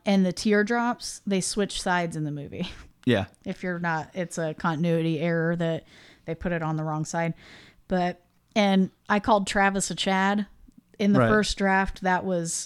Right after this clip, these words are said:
Speaker 2: <laughs>
Speaker 1: initially his name, was Chad.
Speaker 2: Really?
Speaker 1: Mm-hmm. And I changed it once they started filming.
Speaker 2: Okay.
Speaker 1: So he
Speaker 2: <laughs>
Speaker 1: really was a Chad. <laughs>
Speaker 2: Yeah, Travis seems more country.
Speaker 1: The original setting in the draft of the script was also set in Fargo,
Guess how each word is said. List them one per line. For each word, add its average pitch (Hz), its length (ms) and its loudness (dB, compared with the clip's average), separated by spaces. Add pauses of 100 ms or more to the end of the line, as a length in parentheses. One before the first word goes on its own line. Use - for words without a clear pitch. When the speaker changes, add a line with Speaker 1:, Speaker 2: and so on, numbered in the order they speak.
Speaker 2:
<laughs> - 100 -14
Speaker 1:
initially 170 520 2
his 160 220 -2
name, 147 260 -2
was 165 180 -6
Chad. 143 180 0
Speaker 2:
Really? 233 320 8
Speaker 1:
Mm-hmm. 175 520 2
And 180 140 0
I 175 200 0
changed 175 440 0
it 165 100 -2
once 165 220 -4
they 165 100 -4
started 156 320 -4
filming. 147 460 -4 (320)
Speaker 2:
Okay. 170 380 4 (640)
Speaker 1:
So 165 240 4
he 202 200 0
Speaker 2:
<laughs> 220 120 8
Speaker 1:
really 220 180 8
was 220 240 6
a 180 60 0
Chad. 185 420 0 (140)
<laughs> 240 280 4
Speaker 2:
Yeah, 123 140 4
Travis 127 380 4
seems 117 240 0
more 110 180 -2
country. 107 480 -2 (920)
Speaker 1:
The 226 500 4
original 208 480 4
setting 196 400 4
in 196 80 4
the 180 80 2
draft 175 320 2
of 196 60 -2
the - 20 -4
script 196 380 -4
was 185 160 -4
also 180 260 -4
set 180 260 -2
in 175 140 2
Fargo, 180 640 2